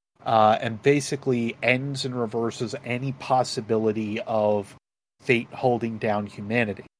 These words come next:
And it changes a good majority of, like, what is going on with him in, in terms of his fate, but it changes everything in terms of what's going on around Greece then at that point. Uh, death is realistically not a huge factor for most people because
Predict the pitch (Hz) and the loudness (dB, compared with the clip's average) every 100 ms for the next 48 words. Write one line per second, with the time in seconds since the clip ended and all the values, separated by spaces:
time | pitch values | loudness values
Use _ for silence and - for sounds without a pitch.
0 | _ _ _ _ 123 120 - - 151 151 | _ _ _ _ -2 -2 -2 -4 -4 -4
1 | 147 139 120 120 104 131 127 - 131 120 | -4 -2 -2 -2 -4 -4 -4 -4 -4 -2
2 | 113 113 110 104 117 101 110 107 101 120 | 0 0 -2 -2 -4 -2 -2 -4 -4 -6
3 | 113 110 110 104 104 - 123 131 117 107 | -4 -4 -6 -6 -8 -6 -4 -2 -4 -4
4 | 127 113 - 120 104 113 - 117 - 139 | -6 -8 -8 -10 -8 -10 -8 -8 -4 0
5 | 143 170 - 120 117 - - _ _ - | 0 -2 0 2 2 -4 -14 _ _ -6
6 | - 143 139 135 113 - 127 120 117 117 | -2 0 0 -2 -2 0 0 0 -4 -2
7 | 110 107 - 117 117 110 107 123 - 127 | -4 -4 -6 -6 -6 -8 -6 -4 -4 -4
8 | 120 110 104 101 101 101 - 127 143 135 | -4 -4 -4 -4 -4 -6 -2 -2 -2 -4
9 | 107 101 - 107 - 110 101 - - _ | -8 -8 -4 -4 -4 -8 -8 -12 -20 _
10 | _ _ - 113 101 - 143 - 127 - | _ _ 4 4 4 4 4 4 -4 -2
11 | 123 120 127 131 131 131 117 113 120 113 | -2 2 0 0 -6 -4 -4 -2 -2 -2
12 | - 123 - 127 127 135 123 - 113 110 | -6 -6 -4 -2 -2 -2 -4 -4 -6 -4
13 | 104 - 113 123 107 123 117 | -6 -6 -8 -6 -4 -2 -4